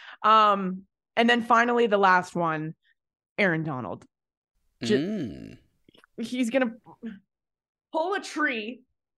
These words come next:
Speaker 1: out of the ground,
Speaker 2: <laughs>
Speaker 1: split it in half, and build, build your little house. Okay? You want Aaron Donald on your team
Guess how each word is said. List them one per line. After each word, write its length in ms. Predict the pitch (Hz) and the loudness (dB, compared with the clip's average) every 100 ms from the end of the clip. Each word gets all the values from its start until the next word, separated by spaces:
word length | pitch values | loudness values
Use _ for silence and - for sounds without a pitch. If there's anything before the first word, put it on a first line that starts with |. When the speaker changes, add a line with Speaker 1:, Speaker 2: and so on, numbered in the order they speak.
| _ | _
Speaker 1:
out 220 | 220 269 | 6 6
of 120 | 294 233 | 6 2
the 80 | |
ground, 640 | 220 202 196 180 180 185 - _ | 2 4 4 4 0 -4 -8 _
Speaker 2:
<laughs> 120 | _ | _
Speaker 1:
split 500 | - - - 277 370 | -8 -4 0 2 2
it 140 | 381 | 2
in 80 | 262 | 2
half, 580 | 269 247 214 202 202 202 _ _ _ | 2 4 4 4 2 -2 _ _ _
and 160 | 220 208 | 0 2
build, 460 | 220 226 220 180 | 4 4 2 0
build 240 | 202 233 220 | 4 4 4
your 100 | 220 | 2
little 180 | 202 165 | 2 0
house. 560 | 180 117 - - - _ - | 0 -2 -4 -14 -20 _ -4
Okay? 240 | 190 202 | 2 2
You 160 | 220 294 | 4 4
want 220 | 294 226 | 4 2
Aaron 200 | 226 214 | 0 2
Donald 280 | 208 196 185 | 0 2 2
on 140 | 175 | 0
your 100 | 170 | -2
team 600 | - - 226 180 139 - | -4 0 2 2 -2 -10